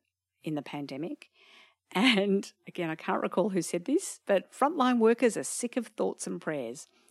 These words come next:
It's time to really listen to what people want and need and be creative about the best solutions and listen to those people on the shop floor and give them some cold, hard cash. <laughs> Georgie noted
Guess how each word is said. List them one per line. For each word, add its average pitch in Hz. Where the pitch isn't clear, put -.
It's -
time 190
to 175
really 220
listen 180
to 160
what -
people 214
want 151
and 175
need 147
and 180
be 196
creative 160
about 156
the 143
best -
solutions 147
and 170
listen 196
to 175
those 165
people 147
on 151
the 147
shop -
floor 127
and 220
give 175
them 165
some 170
cold, 147
hard 135
cash. -
<laughs> 262
Georgie 240
noted 180